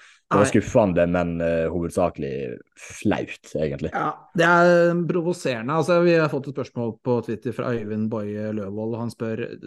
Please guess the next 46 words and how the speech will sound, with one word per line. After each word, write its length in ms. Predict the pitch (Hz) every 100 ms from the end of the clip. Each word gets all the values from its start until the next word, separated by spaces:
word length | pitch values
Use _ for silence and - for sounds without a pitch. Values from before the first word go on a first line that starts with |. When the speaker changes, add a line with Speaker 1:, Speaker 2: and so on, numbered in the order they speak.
| -
Speaker 2:
de 120 | 127 131
to 260 | 151 139
meningsløse 1040 | 143 127 104 104 - 123 107 - 123 120 117
gule 400 | 120 110 98 107
kortene 480 | 113 107 - 110 110
til 300 | 117 113 110
Bissouma 400 | 113 113 98 98
mot 160 | 107 101
Luton, 380 | 98 - 120
fikk 240 | 120 120 -
vi 80 | 131
se 300 | - - 107
han 180 | 98 95
på 140 | 110
sitt 200 | 123 117
verste 500 | 127 - - - -
i 160 | 98 104
helgen? 400 | 95 87 110 131 - - - _ _ -
Det 280 | 123 170 175
tror 100 | 135
jeg 80 | 104
vi 60 |
kan 100 | 101
svare 280 | 110 120 110
ja 120 | 101
på 160 | 95 127
da, 140 | 131
men 160 | 123 135
det 60 | 135
er 100 | 127
sånn 80 | 139
Speaker 1:
Ja. 40 |
Speaker 2:
fordi 120 | 139 123
at 100 | -
det 100 | 135
er 140 | 123
noe 160 | 139 123
med 80 | 117
det 80 | 120
der 180 | 107 110
at 80 | 110
når 80 | 123
du 80 | 110
har, 340 | - 113 107
altså, 180 | - 147 - 139 139 _ _ -
filming, 720 | - 156 113 101 131 143 117